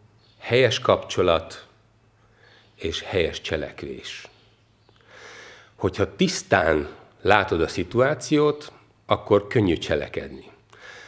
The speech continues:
Ha elgondolkodtál, fejbe vág a bot, hogyha nem szólnak neked előre.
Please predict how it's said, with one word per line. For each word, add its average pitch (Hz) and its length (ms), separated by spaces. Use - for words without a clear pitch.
Ha 90 180
elgondolkodtál, 120 1300
fejbe 78 520
vág 76 280
a 82 120
bot, 82 240
hogyha - 300
nem 80 220
szólnak 76 460
neked 76 320
előre. 69 600